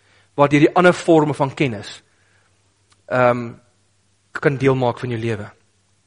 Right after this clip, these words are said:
En natuurlik, ons begin Sondag aand vir hierdie spesifieke doel met En Route Bybelskool,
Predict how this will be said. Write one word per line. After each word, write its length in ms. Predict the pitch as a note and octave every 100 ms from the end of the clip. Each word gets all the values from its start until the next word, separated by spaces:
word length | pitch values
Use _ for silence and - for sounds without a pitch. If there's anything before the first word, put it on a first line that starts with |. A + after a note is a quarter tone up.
| _ -
En 80 |
natuurlik, 280 | D3 E3+ D#3+
ons 140 | D#3+ C#3+
begin 240 | C3+ D#3
Sondag 300 | D3 D3 B2
aand 260 | C#3 B2 - - - - _
vir 120 | F3
hierdie 160 | F3 E3
spesifieke 540 | F3 E3 E3 G#3+ F#3+
doel 300 | C#3+ C3 B2+ - -
met 200 | C3+ C3+ -
En 260 | F#3+ F#3
Route 320 | D3+ D#3+ D3+ B2
Bybelskool, 800 | C3+ C#3 C3 - B2 A#2 A#2